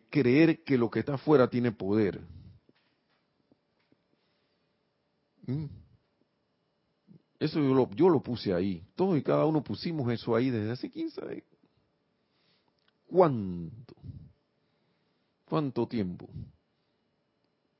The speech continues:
Como dice la película, en una galaxia, hasta puede haber sido hasta en una galaxia muy lejana. Y estoy hablando literalmente, porque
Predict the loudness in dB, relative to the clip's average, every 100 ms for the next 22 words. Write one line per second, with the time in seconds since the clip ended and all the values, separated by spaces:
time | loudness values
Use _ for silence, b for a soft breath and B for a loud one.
0 | _ _ _ _ -10 -6 -2 0 2 2
1 | 0 0 0 -2 -4 -4 -4 -2 0 -2
2 | -4 -8 -4 -4 -4 -2 0 2 0 -2
3 | -6 -4 -6 -4 -4 -4 -6 -6 -6 -6
4 | -6 -6 -6 -8 -10 -14 -16 -8 -4 -2
5 | 0 0 -2 -6 -4 -2 -2 -2 -4 -4
6 | -12 -20 _ _ -10 -10